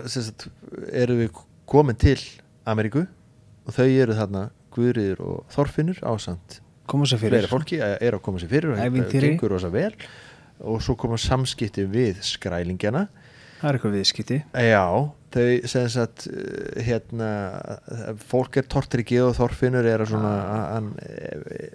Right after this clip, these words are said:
Speaker 1: sko, þeir vilja gera business. Eh, og ég skil ekki alveg, sko, nú þurfum við aðeins að fara hérna að kafa í þetta, sko.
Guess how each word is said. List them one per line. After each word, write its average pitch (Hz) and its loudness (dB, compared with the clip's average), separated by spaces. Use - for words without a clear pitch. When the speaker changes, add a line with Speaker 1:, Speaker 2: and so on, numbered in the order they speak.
Speaker 1:
sko, 110 0
þeir 113 4
vilja 123 2
gera 135 0
business. - -4
Eh, 107 4
og 113 2
ég 113 4
skil 131 -2
ekki 147 -2
alveg, 160 -2
sko, 139 0
nú 135 0
þurfum 139 2
við 143 2
aðeins 147 2
að 131 0
fara 143 -2
hérna 139 -2
að 135 -12
kafa 135 2
í 110 0
þetta, 87 -6
sko. - -14